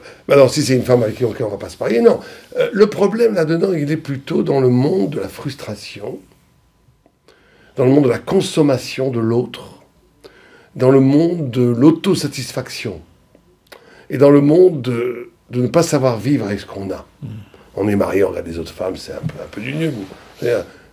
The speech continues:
Speaker 1: sache apprendre à, euh, il y avait un, un grand homme que je nommerai pas qui disait,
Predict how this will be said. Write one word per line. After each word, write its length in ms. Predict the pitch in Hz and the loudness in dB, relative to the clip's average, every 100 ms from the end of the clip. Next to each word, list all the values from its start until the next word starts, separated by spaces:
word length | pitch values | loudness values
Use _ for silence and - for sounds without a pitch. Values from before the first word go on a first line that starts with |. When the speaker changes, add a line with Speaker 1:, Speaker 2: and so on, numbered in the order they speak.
| _ - - | _ -20 -14
Speaker 1:
sache 440 | - 180 180 - - | -4 0 0 -2 -4
apprendre 400 | - - 190 - | -4 0 0 0
à, 320 | 131 110 95 - - - _ - | 0 0 -2 -4 -20 -20 _ -4
euh, 500 | 104 101 95 95 85 80 - _ _ _ _ _ _ _ - _ - | -2 -2 -4 -6 -8 -10 -14 _ _ _ _ _ _ _ -20 _ -4
il 40 | |
y 20 | |
avait 180 | 107 117 | 2 4
un, 380 | 101 - - 92 | 2 0 -4 -4
un 20 | |
grand 320 | 95 117 - | 2 2 4
homme 340 | 139 107 82 80 | 2 2 -4 -12
que 120 | 98 | -10
je 100 | 92 | -8
nommerai 360 | 92 92 92 | -8 -6 -6
pas 120 | 92 90 | -8 -10
qui 160 | 80 | -14
disait, 540 | 82 87 98 101 85 | -18 -10 -6 -4 -6